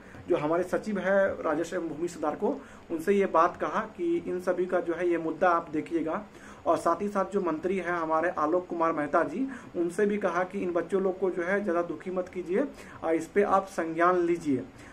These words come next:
तो संज्ञान लेने का मतलब क्या है? मौखिक तौर से ही बोला गया है, मगर मुख्यमंत्री जी के पास जो है बहुत ही अच्छे तरीके से इस बात को रखा गया है कि हर एक राजस्व कर्मचारी या पंचायत सचिव को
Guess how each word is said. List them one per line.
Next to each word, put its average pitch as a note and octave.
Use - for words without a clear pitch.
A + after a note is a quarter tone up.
तो G3+
संज्ञान G3+
लेने G#3
का G#3+
मतलब G#3
क्या G#3+
है? G3
मौखिक F3
तौर G3
से G3+
ही G#3
बोला F#3+
गया F3+
है, F#3
मगर F#3
मुख्यमंत्री F3+
जी F3+
के F#3
पास F3+
जो F#3+
है F3
बहुत F3
ही G3
अच्छे G3+
तरीके E3
से A#3
इस D#3+
बात G3
को G3+
रखा F3+
गया F3
है F3
कि E3+
हर E3
एक G3
राजस्व F3
कर्मचारी F3
या E3+
पंचायत E3+
सचिव F3
को G#3